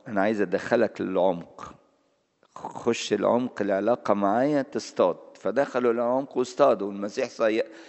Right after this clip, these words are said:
اصطادهم وقال لهم: "أجعلكم صيادين ناس بدل صيادين سمك." المرة دي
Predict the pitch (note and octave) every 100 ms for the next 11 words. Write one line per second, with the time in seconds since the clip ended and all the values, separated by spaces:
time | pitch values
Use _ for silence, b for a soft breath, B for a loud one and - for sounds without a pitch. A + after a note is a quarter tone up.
0 | B - - C#3 C#3+ C#3+ C3 A2+ A#2 C#3
1 | C3 B2 - B B - G2+ G#2+ C3 B2+
2 | A2 G#2+ G#2+ G#2+ G2+ A#2 A2+ A2+ A#2+ -
3 | G#2+ A2 F#2+ - G2 F#2 G2 F2 - D2+
4 | C#2+ _ - - F#2+ G#2+ A2 C3 D#3+ E3